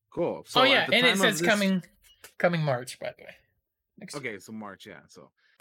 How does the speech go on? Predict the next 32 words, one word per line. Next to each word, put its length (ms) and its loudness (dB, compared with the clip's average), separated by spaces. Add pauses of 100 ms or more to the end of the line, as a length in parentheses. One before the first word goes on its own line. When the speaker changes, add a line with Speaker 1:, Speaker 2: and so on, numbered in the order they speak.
(360)
Speaker 1:
so 140 -10
yeah, 160 -4
at 80 -10
the 60 -18
time 260 -8
of 80 -4
this 160 -10
recording, 520 -6
which 180 -16
is, 260 -18
uh, 640 -12 (240)
September 380 -16
sixth, 440 -16 (400)
twenty 180 -14
twenty-one, 440 -16 (720)
uh, 240 -8 (140)
tomorrow, 680 -6 (520)
the 80 -20
seventh, 480 -10 (560)
uh, 500 -14 (1300)
is 140 -20
going 280 -12
to 120 -20
be, 480 -10 (120)
uh, 240 -12 (200)
some 180 -14
more 200 -8
stuff 260 -12
to 80 -12
look 200 -10
at. 200 -18
So 220 -18